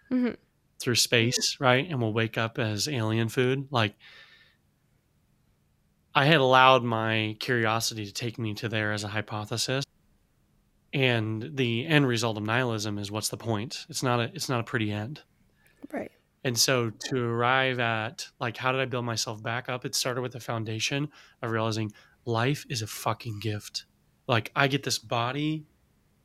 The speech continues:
Speaker 2: I get this one chance to be alive that was gifted to me without an interview.
Speaker 1: Mm-hmm.
Speaker 2: I didn't interview for it, not that I know of,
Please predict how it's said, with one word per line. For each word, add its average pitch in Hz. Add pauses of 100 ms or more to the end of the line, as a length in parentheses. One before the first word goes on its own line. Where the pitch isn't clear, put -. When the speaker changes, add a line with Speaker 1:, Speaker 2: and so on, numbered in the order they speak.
(100)
Speaker 2:
I 135
get 123
this -
one 139
chance 139
to 120
be 113
alive 131 (560)
that 127
was 107
gifted 143
to 135
me 131 (960)
without 131
an 131
interview. 113 (340)
Speaker 1:
Mm-hmm. 240 (180)
Speaker 2:
I 165
didn't 160
interview 117 (180)
for 135
it, 156
not 143
that 131
I 120
know 131
of, 139